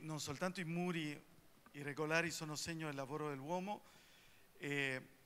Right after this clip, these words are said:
e le loro impronte, eh, diventano parte del materiale della memoria del processo costruttivo,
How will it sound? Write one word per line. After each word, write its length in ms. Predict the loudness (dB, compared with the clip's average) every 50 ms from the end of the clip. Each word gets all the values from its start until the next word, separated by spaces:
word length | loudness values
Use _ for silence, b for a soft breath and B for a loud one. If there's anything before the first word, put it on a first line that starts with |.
| -20 -20 -20 -20 -20 -20 -20 -20 -20 -20 -20 -20 -20 -20 -20 -20 -20 -20 -20 -20 -20 -20 -20 -14 -8
e 140 | -4 -2 -2
le 140 | 0 0 0
loro 220 | 2 2 2 2
impronte, 1300 | 0 0 -2 -8 -16 -20 -20 -14 -6 -2 0 0 0 0 0 2 4 4 4 2 0 -2 -6 -10 -10 -10
eh, 320 | -8 -8 -6 -6 -6 -8
diventano 560 | -8 -6 -4 -2 -2 -2 -2 -2 -2 -2 -2
parte 320 | -2 0 -2 -2 -2 -2 -6
del 100 | -4 -4
materiale 520 | -4 -4 -4 -6 -6 -4 -2 -2 -2 -2
della 160 | -2 -2 -4
memoria 420 | -4 -6 -8 -8 -6 -6 -4 -4 -4
del 120 | -4 -6
processo 580 | -8 -12 -12 -10 -10 -10 -10 -10 -8 -8 -8 -8
costruttivo, 960 | -10 -12 -14 -14 -12 -14 -14 -12 -10 -8 -6 -6 -6 -6 -6 -8 -10 B